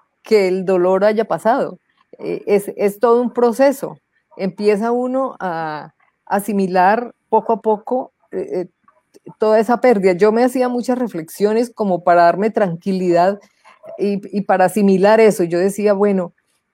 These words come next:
eh, eh, definitivamente Hugo Alejandro era más alma que, que cuerpo. Yo amo su cuerpo inmensamente, pero es su cascarón. Ahora tengo que dedicarme a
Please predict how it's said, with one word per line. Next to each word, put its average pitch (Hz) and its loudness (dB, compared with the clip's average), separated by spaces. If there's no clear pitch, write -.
eh, 202 2
eh, 131 -8
definitivamente 202 0
Hugo 196 -2
Alejandro 185 -2
era 202 2
más 202 -2
alma 214 2
que, 160 -12
que 147 -10
cuerpo. 240 -2
Yo 185 -2
amo 214 2
su 233 -6
cuerpo 180 -2
inmensamente, 220 -4
pero 196 -2
es 190 2
su - -12
cascarón. 208 -4
Ahora 180 0
tengo 233 -2
que 233 -2
dedicarme 185 -2
a 156 -2